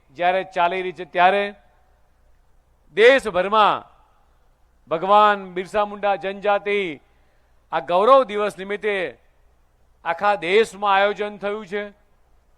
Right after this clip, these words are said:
અને દેશના યશસ્વી પ્રધાનમંત્રી માનનીય મોદી સાહેબ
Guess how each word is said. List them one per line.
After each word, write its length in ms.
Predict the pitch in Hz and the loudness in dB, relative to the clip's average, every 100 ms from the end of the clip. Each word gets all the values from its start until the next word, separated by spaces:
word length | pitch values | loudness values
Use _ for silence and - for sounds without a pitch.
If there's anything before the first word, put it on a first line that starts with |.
| _ _ _ _ _ _ - | _ _ _ _ _ _ -6
અને 460 | 185 202 165 123 - _ _ _ _ 151 | -2 0 -2 -4 -14 _ _ _ _ -4
દેશના 600 | 185 220 220 - 202 190 | 2 2 2 -2 -2 -2
યશસ્વી 420 | 190 196 190 208 | -2 -8 -8 -8
પ્રધાનમંત્રી 920 | 180 185 208 208 214 208 214 202 165 _ _ _ _ _ | 0 2 2 -2 -8 -4 -2 -2 -4 _ _ _ _ _
માનનીય 680 | 165 202 208 214 208 196 160 - _ _ _ _ _ _ _ _ _ _ _ _ _ _ | 0 0 0 -6 -4 -4 -6 -10 _ _ _ _ _ _ _ _ _ _ _ _ _ _
મોદી 380 | 139 165 202 269 | -10 -4 -2 0
સાહેબ 320 | 226 202 170 | 4 4 2